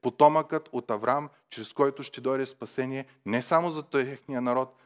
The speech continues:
ами и за целия свят. И започват да отиват натам. И почва едно невероятно гонение заради вярата.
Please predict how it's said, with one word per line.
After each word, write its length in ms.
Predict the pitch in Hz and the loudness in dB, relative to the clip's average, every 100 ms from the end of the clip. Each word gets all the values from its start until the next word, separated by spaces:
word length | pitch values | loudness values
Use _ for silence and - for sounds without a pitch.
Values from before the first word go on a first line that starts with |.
| _ - | _ -6
ами 180 | 113 | -2
и 20 | 110 | -2
за 120 | 101 | -4
целия 340 | - 120 110 | -6 -4 -4
свят. 280 | - 113 - | -4 -6 -6
И 40 | |
започват 440 | 113 - 147 147 143 | -8 0 0 0 -4
да 80 | 120 | -6
отиват 320 | - 139 139 | -4 -6 -6
натам. 220 | 131 123 | -4 -4
И 40 | |
почва 320 | 117 156 151 151 | -2 -4 -2 -4
едно 160 | 156 | -4
невероятно 760 | 147 120 110 127 127 - 156 147 _ _ - | -4 -4 0 0 0 -4 -10 -12 _ _ -8
гонение 520 | 110 120 123 135 143 | -4 -2 -2 -4 -6
заради 380 | 123 113 104 98 | -4 -4 -4 -4
вярата. 400 | 110 107 - | -4 -4 -10